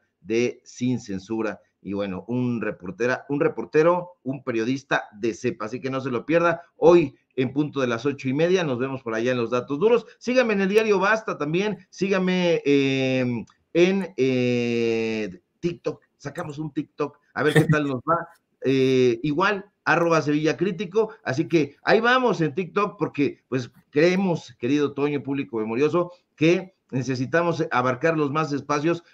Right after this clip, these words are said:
para que este periodismo de datos duros, este periodismo de corte social, llegue hasta usted.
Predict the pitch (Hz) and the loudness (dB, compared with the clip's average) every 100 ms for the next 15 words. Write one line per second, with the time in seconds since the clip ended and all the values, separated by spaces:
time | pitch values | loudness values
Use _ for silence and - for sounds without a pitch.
0 | - 123 131 170 170 175 127 123 139 143 | -4 0 0 0 0 -2 0 2 2 0
1 | 139 120 131 131 120 101 143 170 143 139 | 0 0 0 0 -4 -2 0 0 -2 -4
2 | 135 101 107 123 131 117 - 123 123 101 | -6 -4 -2 -2 -4 -4 -4 -6 -6 -10
3 | 104 160 160 - _ - 151 156 147 127 | -2 0 0 -4 _ -2 2 4 2 0
4 | 127 127 208 214 | -2 0 0 0